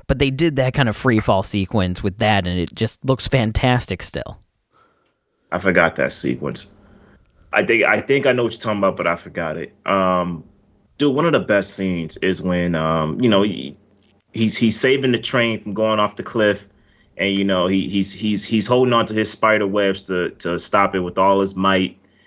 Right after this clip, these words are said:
Speaker 2: And, you know, he, he's weakened, and, you know, they basically carry him inside the, um, the, the ju-, the train, and
Speaker 1: Mm-hmm.
Speaker 2: they're like, "Oh man, he's just a kid." Like, you know, he, like, this, this whole time he's, he's just a kid. And it's that tender moment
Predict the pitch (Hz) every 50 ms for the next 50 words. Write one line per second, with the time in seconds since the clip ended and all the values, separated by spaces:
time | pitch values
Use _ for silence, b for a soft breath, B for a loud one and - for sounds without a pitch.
0 | b b b b b b _ - 92 104 98 98 104 104 101 92 92 98 95 104
1 | 104 101 98 87 98 113 120 113 95 98 95 127 151 156 - - 113 101 98 92
2 | 95 B B B B B B - - 104 107 107 104 104 101 98 101 104 92 123
3 | 127 127 127 - 120 101 - - 131 123 120 120 117 113 117 110 107 104 98 98
4 | 98 - 113 107 104 101 98 95 92 - - 98 92 - 92 92 90 90 87 87
5 | 85 85 82 - - _ _ _ _ - 82 90 92 87 80 78 78 - - 85
6 | 85 82 78 - - - - 98 92 87 - - 113 110 107 101 92 87 87 87
7 | - 87 90 90 90 90 87 85 80 - 92 110 110 101 98 107 117 113 104 98
8 | 107 113 - - 135 131 127 - 104 92 - - 160 156 147 113 98 85 - -
9 | - 82 92 98 98 98 101 - 117 123 117 110 107 117 117 107 - - 107 110
10 | 107 104 92 110 123 123 123 123 120 117 - 135 131 131 127 127 135 131 120 98
11 | 104 107 101 95 113 110 101 - - 117 104 - - 98 - - 143 139 113 95
12 | 82 - B B B B B B B B - 123 127 120 123 - - - - -
13 | 165 147 139 131 113 117 127 131 131 123 117 104 - -